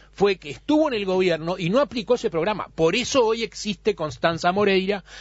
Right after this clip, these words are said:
por eso hoy existe un sector radical fuertemente que cuestiona las cosas, y por eso mi her-, hermano del alma, Sartu-, Sartú, lo decía todos los días. Ahora, el mérito mayor de Astori es lo que evitó, lo que no hizo,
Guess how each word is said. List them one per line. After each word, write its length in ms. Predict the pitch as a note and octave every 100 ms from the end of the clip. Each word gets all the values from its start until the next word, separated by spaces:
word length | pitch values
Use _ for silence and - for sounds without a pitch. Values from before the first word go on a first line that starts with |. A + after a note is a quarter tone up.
| -
por 180 | E3 D#3
eso 200 | F3 G3+
hoy 100 | F#3
existe 340 | E3+ - F3+ F3+
un 60 |
sector 360 | C3+ C3+ D3+ D#3
radical 640 | D#3 D3 D3 D#3 D3 A#2+ - - - _ _
fuertemente 680 | - E3 - D3+ D#3 D3+ C3 -
que 160 | B2+
cuestiona 500 | B2 A#2 - F#3+ G3
las 140 | C#3 -
cosas, 340 | F3 - F#3
y 80 | A3
por 160 | G3+ C4
eso 180 | C4
mi 120 | A#3+ F3+
her-, 60 | F3 F#3
hermano 300 | F3+ A3+ G#3+
del 80 |
alma, 380 | F#3 G#3+ G3+ G3
Sartu-, 440 | - D#3 - G#3+ -
Sartú, 320 | E3+ C#3+ G#3
lo 120 | C4+
decía 280 | A3 - D3
todos 180 | C3 A2+
los 100 | A#2+
días. 320 | F#3 A3+ - -
Ahora, 340 | D#3 D#3 B2 - -
el 180 | - D3+
mérito 440 | F3 D4+ D#4+ G#3+ F3
mayor 340 | D#3 D3 G#3
de 80 | D#3+
Astori 460 | A#2+ A#2 A2+ B2 - -
es 160 | F3+
lo 200 | F3 F3
que 140 | F3 D#3
evitó, 540 | D3+ C3 C4 B3+ G#2 -
lo 160 | D3 D3+
que 160 | - F3
no 240 | G3+ A#3+
hizo, 380 | A#3+ - C3+